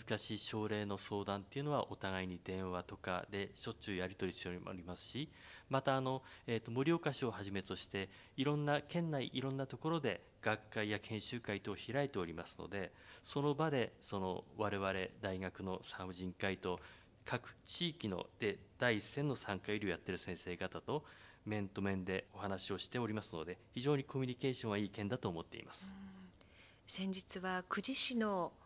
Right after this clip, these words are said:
Speaker 2: 産科のお医者様が高齢につき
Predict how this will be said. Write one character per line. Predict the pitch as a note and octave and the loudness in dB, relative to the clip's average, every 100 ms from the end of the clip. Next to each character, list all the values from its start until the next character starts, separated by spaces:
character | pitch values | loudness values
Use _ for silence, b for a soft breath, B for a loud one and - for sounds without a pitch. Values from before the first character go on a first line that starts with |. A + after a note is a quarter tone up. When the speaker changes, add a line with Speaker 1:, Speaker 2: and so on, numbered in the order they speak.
| B B B | B B B
Speaker 2:
産 | - F#3+ | 0 0
科 | F#3 F3+ | 0 -2
の | F3 | 0
お | |
医 | F3 | -2
者 | F3+ | -2
様 | F#3 E3+ E3+ | -2 -4 -2
が | E3 D#3+ - B B B - - - | 0 -2 -4 B B B -20 -20 -4
高 | - F3+ | 0 0
齢 | F3 E3+ | 0 0
に | F3 F3 | -2 -2
つ | - | -4
き | - F3 - | -2 -4 -4